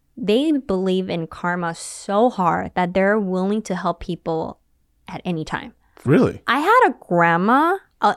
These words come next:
Speaker 1: I, I'm telling you, I don't know Chinese back then, okay? I did learn in Japan, uh, in college, but it was a total different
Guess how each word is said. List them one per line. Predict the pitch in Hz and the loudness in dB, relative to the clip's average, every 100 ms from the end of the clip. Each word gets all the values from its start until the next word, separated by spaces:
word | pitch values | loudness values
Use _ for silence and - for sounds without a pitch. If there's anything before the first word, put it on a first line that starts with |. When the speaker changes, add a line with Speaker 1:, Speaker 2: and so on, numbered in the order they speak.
| - | 2
Speaker 1:
I, | 220 208 | 0 2
I'm | 247 285 | 2 4
telling | 294 269 226 | 4 4 2
you, | - | 0
I | 262 | 2
don't | 339 | 4
know | 339 339 | 4 4
Chinese | 349 320 262 - | 2 2 2 2
back | 185 - | 0 0
then, | 175 | -4
okay? | 175 185 175 | -4 -2 0
I | - 233 | 2 2
did | 233 262 359 | 2 2 2
learn | 320 226 247 | 4 4 4
in | 226 | 4
Japan, | 196 202 202 | 2 -2 0
uh, | 196 175 165 | 2 4 2
in | 190 185 | 0 -2
college, | - 180 208 302 - - - - - | 2 2 4 2 -2 -12 -20 -20 0
but | 220 220 | 2 4
it | 233 | 6
was | 247 247 | 6 6
a | 196 | 4
total | - 226 226 285 320 330 277 226 - - | 2 4 6 8 6 6 2 -4 -12 -4
different | 226 - 233 226 226 226 | -4 0 0 0 0 -4